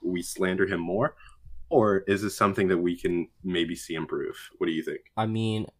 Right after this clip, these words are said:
Speaker 2: I would like to be the guy who is an optimist and be like, "Hey, you know what? Why can't Jonathan Taylor improve?" But the, the truth of the matter is, is that I don't know what happened,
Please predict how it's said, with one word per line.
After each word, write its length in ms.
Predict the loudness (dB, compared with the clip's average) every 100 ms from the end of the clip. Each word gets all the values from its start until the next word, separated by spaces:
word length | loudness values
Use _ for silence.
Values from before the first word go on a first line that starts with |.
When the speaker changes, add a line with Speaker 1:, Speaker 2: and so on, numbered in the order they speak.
| _
Speaker 2:
I 100 | 2
would 140 | 2 2
like 360 | 4 4 2
to 100 | -2
be 200 | -2 -2
the 160 | -2 -2
guy 240 | 0 -2
who 260 | -2 -2 -2
is 100 | -2
an 80 | -2
optimist 720 | -2 -2 -2 0 -2 -2 -4
and 80 | -4
be 100 | -4
like, 140 | -4 -4
"Hey, 220 | -4 -4
you 100 | -6
know 140 | -4
what? 240 | -4 -6 -8 _
Why 120 | 0 0
can't 320 | 0 0 0
Jonathan 360 | -4 -4 -8
Taylor 300 | -6 -4 -4
improve?" 400 | -6 -2 0 0 -4 -16 _ 0
But 300 | 2 2 0
the, 300 | -14 -4 -4 -4 _ _ -8
the 100 | -6
truth 380 | -2 0 0
of 100 | -2
the 80 | -4
matter 380 | 0 2 2 2
is, 360 | 2 0 -2 -12 _ _ _
is 180 | 0 2
that 280 | 4 4 4
I 120 | 4
don't 140 | 4 2
know 140 | 0
what 260 | 2 0 2
happened, 580 | 0 0 0 -4 -6